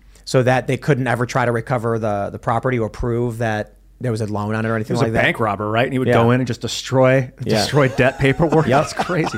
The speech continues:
Speaker 2: Like a Robin
Speaker 1: Because
Speaker 2: kind of
Speaker 1: the, like, no,
Speaker 2: character.
Speaker 1: but, but it wasn't. Well, some argue it's because he was sticking it to the man. Others argue is that he was trying to, uh, uh, favor, you know, generate favors with the, uh,
Speaker 2: Oh, his buddies.
Speaker 1: favor with the public.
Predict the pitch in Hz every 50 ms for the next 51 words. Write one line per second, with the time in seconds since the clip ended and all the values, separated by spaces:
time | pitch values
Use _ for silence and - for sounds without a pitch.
0 | - - - 127 120 123 120 120 131 123 139 131 135 175 151 196 190 135 - 117
1 | 156 170 151 165 165 165 165 170 175 160 - 131 127 180 180 151 135 170 170 165
2 | 151 185 208 196 214 160 - - - - - - - - 196 202 - 262 262 247
3 | 226 214 202 165 160 175 170 - - - 165 - - 156 147 131 - 170 175 156
4 | 135 110 - - 202 214 214 170 160 175 170 170 160 147 120 110 101 - 147 147
5 | 165 156 - 143 131 143 139 117 135 139 127 113 131 117 131 131 110 - 135 131
6 | 123 95 120 120 113 - 117 110 - - 110 98 - - - 135 143 143 131 131
7 | 120 104 - - 92 - 123 117 110 101 - - 117 143 123 127 117 107 - 131
8 | 131 123 117 113 110 - - 107 - - - 110 113 101 120 107 104 - - -
9 | 104 95 98 104 104 107 160 170 139 135 123 98 113 - 185 202 165 98 - -